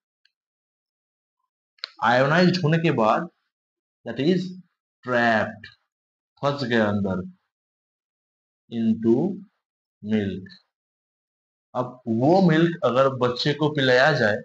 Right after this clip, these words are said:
तो उस बच्चे के अंदर वो drug जो है वो transfer हो जाएगा।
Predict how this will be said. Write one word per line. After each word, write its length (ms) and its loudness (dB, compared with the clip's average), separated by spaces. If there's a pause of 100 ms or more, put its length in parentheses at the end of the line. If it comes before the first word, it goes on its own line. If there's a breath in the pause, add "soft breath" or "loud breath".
(240)
तो 160 -10
उस 180 -12
बच्चे 280 0
के 140 -2
अंदर 240 0 (100)
वो 180 2
drug 340 2
जो 100 0
है 200 0 (320)
वो 160 2 (460)
transfer 500 0
हो 120 0
जाएगा। 420 -4